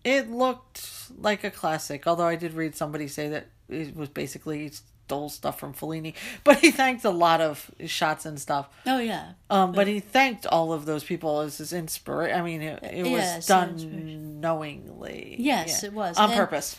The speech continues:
Speaker 1: <laughs>
Speaker 2: yes, and, like, lots of people have been saying, you know, that Roma looks like nothing else because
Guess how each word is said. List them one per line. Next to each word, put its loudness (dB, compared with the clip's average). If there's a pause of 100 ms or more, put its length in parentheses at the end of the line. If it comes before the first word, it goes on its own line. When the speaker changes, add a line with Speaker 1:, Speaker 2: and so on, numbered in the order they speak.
Speaker 1:
<laughs> -16
Speaker 2:
yes, 4
and, 0 (160)
like, -4 (320)
lots -4
of -14
people -6 (200)
have -8
been -8 (400)
saying, -6 (400)
you -8
know, -8 (120)
that -6 (880)
Roma -4
looks -6
like -8 (120)
nothing -6 (340)
else -6 (800)
because -6